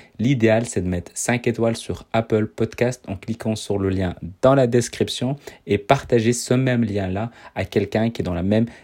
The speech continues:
dynamique, dans le même objectif que toi au niveau entrepreneurial. Je suis Mehdi Lariani et aujourd'hui, on va parler d'une objection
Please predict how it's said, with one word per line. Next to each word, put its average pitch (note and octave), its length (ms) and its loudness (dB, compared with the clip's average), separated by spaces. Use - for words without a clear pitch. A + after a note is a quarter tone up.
dynamique, A#2+ 560 2
dans F#2+ 80 -6
le G2 60 -4
même G#2+ 200 -4
objectif A2+ 500 2
que - 100 -4
toi A2 220 -2
au G2+ 80 -2
niveau G2+ 400 -6
entrepreneurial. G2 680 -6
Je G2 100 0
suis G2 200 -2
Mehdi B2+ 340 4
Lariani A#2+ 580 2
et - 40 -4
aujourd'hui, B2 460 4
on A2+ 60 0
va G2+ 120 2
parler B2 300 0
d'une G#2 260 0
objection D3 540 -4